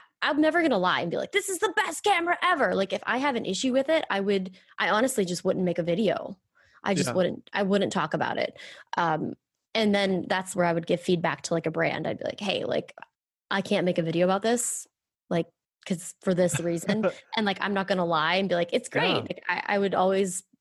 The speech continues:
Speaker 1: be honest without obviously, like, well, I would say I'm not bashing <laughs> a company,
Speaker 2: <laughs>
Speaker 1: but that brings me back to t-, like, times with my sister and the GoPro Karma and, like, that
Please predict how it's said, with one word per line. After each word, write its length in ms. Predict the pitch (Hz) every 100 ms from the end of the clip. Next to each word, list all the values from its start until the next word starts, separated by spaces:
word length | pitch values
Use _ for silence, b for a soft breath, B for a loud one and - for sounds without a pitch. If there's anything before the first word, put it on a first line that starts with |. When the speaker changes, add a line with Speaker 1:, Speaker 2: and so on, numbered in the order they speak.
| _
Speaker 1:
be 160 | 202 190
honest 600 | - 180 190 208 - -
without 360 | 185 175 165 -
obviously, 460 | 175 165 - 165 160
like, 320 | 165 156 - _ _ _ B B B B B
well, 100 | 262
I 40 |
would 120 | 262 262
say 140 | 311
I'm 120 | 269 -
not 240 | 185 180
bashing 600 | 156 165 - 165 156 156 -
<laughs> 300 | 185 185 214
a 80 |
company, 460 | 226 330 233 254 202
Speaker 2:
<laughs> 60 | 180
Speaker 1:
but 220 | 190 - B B B B _ _
that 240 | 285 302
brings 200 | 349 320 277
me 60 |
back 200 | 233 226
to 60 | 233
t-, 160 | 226 233 -
like, 160 | 180
times 360 | 202 185 196 190
with 200 | 180 185
my 120 | -
sister 380 | 185 185 180 185
and 200 | 180 175
the 60 | 170
GoPro 460 | 170 175 175 190 165
Karma 600 | 202 165 160 160 160 160
and, 140 | 170
like, 160 | 160 156
that 160 | 156